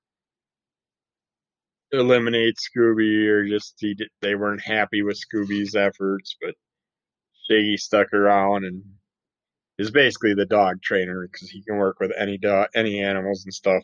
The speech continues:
'cause he's got that mentality. He's basically in their realm and can get along with them well and work with them without having issues that other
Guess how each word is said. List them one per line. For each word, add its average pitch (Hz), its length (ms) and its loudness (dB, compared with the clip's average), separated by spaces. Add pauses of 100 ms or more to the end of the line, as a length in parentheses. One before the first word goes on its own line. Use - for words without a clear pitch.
(120)
'cause 87 180 -4
he's 90 180 -12
got 92 220 2
that 95 240 -2
mentality. 95 840 -2 (680)
He's - 80 -20 (100)
basically 95 880 0 (760)
in 120 180 2
their 110 260 6
realm 104 460 2
and 95 220 -8 (1900)
can 98 140 -4
get 101 120 2
along 98 380 2
with 98 80 -4
them 98 180 -4
well 95 380 2
and 92 200 -6 (440)
work 143 260 6
with 123 140 8
them 120 140 6
without 107 320 4
having 104 260 2
issues 98 600 -6
that 90 220 -4
other 95 240 -6